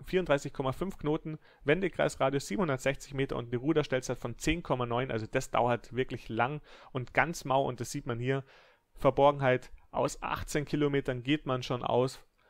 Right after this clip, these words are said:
und aus der Lust-, Luft sind's immer noch elf Komma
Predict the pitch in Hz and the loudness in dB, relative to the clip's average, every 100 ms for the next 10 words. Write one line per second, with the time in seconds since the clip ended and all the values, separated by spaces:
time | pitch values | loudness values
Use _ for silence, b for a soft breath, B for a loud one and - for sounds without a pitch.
0 | b - 143 143 131 131 127 120 135 - | b 0 0 2 0 2 4 4 4 0
1 | - - 131 147 - - - 127 - - | -16 -8 2 2 2 -6 -6 -6 -4 -2
2 | 131 127 117 - - 120 117 - - - | 2 4 2 -2 2 4 4 0 -14 -4
3 | 107 104 101 | 0 2 0